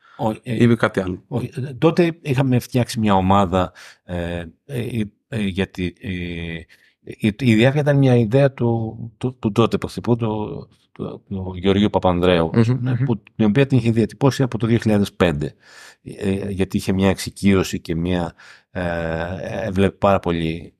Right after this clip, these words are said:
Speaker 1: τις δυνατότητες του διαδικτύου και είχε διατυπώσει τη, την ιδέα, ας πούμε, να, ε, όλες οι αποφάσεις να είναι στο διαδίκτυο και με αυτή την έννοια εμείς μι-, κάτσαμε μια ομάδα τότε και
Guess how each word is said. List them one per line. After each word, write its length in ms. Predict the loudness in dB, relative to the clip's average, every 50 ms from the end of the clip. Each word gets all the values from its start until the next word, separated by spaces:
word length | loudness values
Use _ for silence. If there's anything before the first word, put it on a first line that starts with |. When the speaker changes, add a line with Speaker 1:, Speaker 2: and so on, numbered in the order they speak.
| _ _
Speaker 1:
τις 140 | -10 -4 -2
δυνατότητες 540 | 0 0 0 2 0 0 -2 -4 -12 -12 -8
του 520 | -8 -8 -8 -8 -10 -12 -12 -12 -14 -14 -8
διαδικτύου 460 | -4 -4 -2 -2 -4 -4 0 0 0
και 120 | 2 0 0
είχε 140 | 0 2
διατυπώσει 520 | 2 4 2 0 0 0 0 0 0 0 0
τη, 240 | 2 2 0 0 -2 -6 -12
την 200 | -6 -4 -2 0
ιδέα, 440 | 0 0 0 2 2 4 4 4 2 0 -2 -6
ας 100 | -8 -8
πούμε, 220 | -6 -6 -4 -4
να, 300 | -2 -2 -4 -4 -6 -10 _ -18 -18 -16 -16 -16 -18 -18 _
ε, 600 | -12 -10 -8 -6 -6 -4 -4 -4 -4 -4 -6 -8 -10 _ _ _ _ _ _ -20 -20 -20 -20 -18
όλες 380 | -6 0 2 4 4 4 4
οι 40 | 2
αποφάσεις 800 | 0 -2 -2 0 0 0 0 -2 -8 -10 -12 -14 -18 -20 -20 _ _
να 180 | -4 -2 -2
είναι 140 | -2 -2 -4
στο 140 | -6 -6 -2
διαδίκτυο 600 | -2 -2 0 0 -2 -4 -2 -2 -2 -2 -2 -2 -6 -12 -20 -20 -20 -20 _ -4
και 140 | 0 2 4
με 180 | 4 4 4
αυτή 200 | 2 2 0 -2
την 180 | 0 0 2 2
έννοια 200 | 2 2 2 2
εμείς 400 | 2 2 2 0 0 -2 -6 -12 _
μι-, 260 | -8 -4 -2 0 0 0
κάτσαμε 360 | 0 0 0 2 2 0 2
μια 160 | 2 2 0
ομάδα 480 | 0 0 -2 -2 -2 -2 -4 -4 -4 _
τότε 420 | -2 0 0 0 -2 -4 -6 -8
και 300 | -6 -4 -4 -2 -2 -4